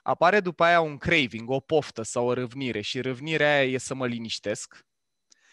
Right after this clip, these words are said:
După care apare rutina pe care o pui în mișcare. Rutina, în cazul meu, eu fiind mare fan cafea, e să beau o cafea, de exemplu,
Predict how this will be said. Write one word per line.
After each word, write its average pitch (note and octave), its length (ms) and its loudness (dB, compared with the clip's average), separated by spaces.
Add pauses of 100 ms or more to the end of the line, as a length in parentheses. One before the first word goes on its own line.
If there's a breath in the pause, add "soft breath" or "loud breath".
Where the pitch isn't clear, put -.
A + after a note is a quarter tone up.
(280 soft breath)
După C#3+ 280 -2
care F#3 500 2
apare D#3+ 680 4 (160)
rutina C#3+ 560 -4
pe A#2 140 -6
care A#2+ 200 0
o A#2+ 40 -4
pui C3 200 -4
în B2+ 100 -6
mișcare. A2 460 -2
Rutina, D3+ 580 -2
în C3+ 140 -14
cazul B2 340 -2
meu, D#3+ 380 -6 (140)
eu C3+ 120 -10
fiind B2 320 -12
mare A#2 280 0
fan A#2 280 -4
cafea, - 320 -4
e F3 60 -2
să E3 160 -6
beau E3+ 180 2
o D#3 80 -4 (220)
cafea, C#3 320 0
de F2+ 80 -8
exemplu, G2 520 -10